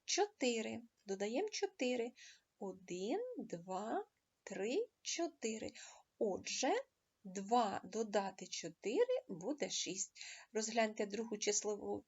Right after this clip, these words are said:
число-, другий числовий відрізок та виконайте завдання. Поставте відео на паузу.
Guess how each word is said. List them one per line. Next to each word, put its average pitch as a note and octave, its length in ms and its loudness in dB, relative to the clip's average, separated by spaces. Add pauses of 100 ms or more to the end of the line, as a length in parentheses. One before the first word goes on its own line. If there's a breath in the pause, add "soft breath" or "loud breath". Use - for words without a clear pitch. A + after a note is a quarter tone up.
(160)
число-, - 280 -4
другий G3+ 320 2
числовий G#3+ 380 2
відрізок C4+ 460 8 (380 loud breath)
та G#3 100 2
виконайте A3 520 2
завдання. F#3+ 640 -6
Поставте A3 540 2
відео B3+ 300 0
на F3 120 -4
паузу. - 540 -8